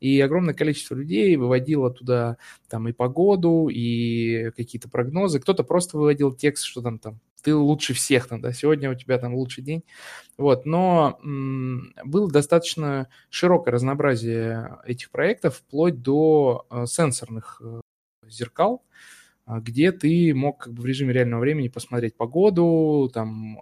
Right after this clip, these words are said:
открыть какие-то программки, то есть, ну, вот прям там почту проверить, пока ты чистишь зубы и так далее.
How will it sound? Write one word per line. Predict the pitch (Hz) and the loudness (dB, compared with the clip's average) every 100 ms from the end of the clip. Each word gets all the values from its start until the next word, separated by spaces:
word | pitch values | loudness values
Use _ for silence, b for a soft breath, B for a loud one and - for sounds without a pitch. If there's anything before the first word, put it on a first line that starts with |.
| - | -14
открыть | - 123 - 127 - | -10 -8 -10 -16 -16
какие-то | - - | -20 -10
программки, | 123 117 156 208 185 165 151 143 127 113 110 110 110 _ _ | -6 -2 0 -2 -4 -4 -2 0 -2 -2 -6 -12 _ _ _
то | 113 | -20
есть, | - | -14
ну, | 135 | -12
вот | 113 | -12
прям | - 110 | -14 -18
там | - 107 - | -16 -10 -2
почту | 180 180 | -2 -2
проверить, | 151 143 139 127 | 0 4 2 0
пока | 123 123 | -2 -2
ты | - | -4
чистишь | - 120 123 117 | -12 -8 -8 -6
зубы | 123 113 | -6 -4
и | |
так | 120 127 | -4 -4
далее. | 117 - | -6 -10